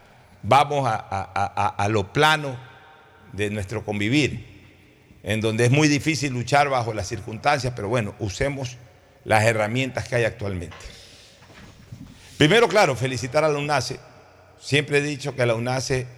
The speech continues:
es un grupo especial extraordinario que tiene la Policía Nacional.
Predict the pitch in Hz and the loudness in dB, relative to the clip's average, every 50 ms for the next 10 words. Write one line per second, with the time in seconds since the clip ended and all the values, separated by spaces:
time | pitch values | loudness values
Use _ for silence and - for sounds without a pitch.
0 | - - 120 123 123 120 123 123 120 120 127 123 - 120 - - 101 - - 123 | -10 -2 0 2 2 2 2 2 0 0 0 -2 -2 -4 -6 -4 -6 -2 0 0
1 | 120 113 - - 110 101 95 101 104 113 113 113 107 101 92 98 90 - 104 104 | 0 0 -2 -4 -4 -4 -2 -2 0 0 0 0 0 -2 -4 -6 -6 -6 -6 -4
2 | 98 98 95 - 95 90 85 - 104 95 95 87 90 - 85 85 82 98 - | -4 -4 -4 -4 -6 -8 -4 -4 -4 -2 -2 -4 -4 -6 -8 -8 -8 -10 -10